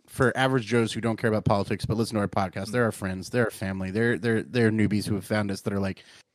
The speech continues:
"Hey, you know, I like the fact that two people can have an average conversation that are coming from the left." Uh,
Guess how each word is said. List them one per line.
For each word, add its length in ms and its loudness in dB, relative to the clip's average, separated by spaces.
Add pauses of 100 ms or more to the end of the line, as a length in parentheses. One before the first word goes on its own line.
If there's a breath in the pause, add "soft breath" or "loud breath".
"Hey, 140 2
you 100 4
know, 120 6
I 40 8
like 140 4
the 80 -2
fact 200 2
that 80 -10
two 120 -4
people 160 -2
can 80 0
have 80 0
an 200 -6 (100)
average 280 -6
conversation 540 -4
that 80 -2
are 140 -2
coming 240 -4
from 100 -4
the 60 -8
left." 260 -12 (840 soft breath)
Uh, 60 -2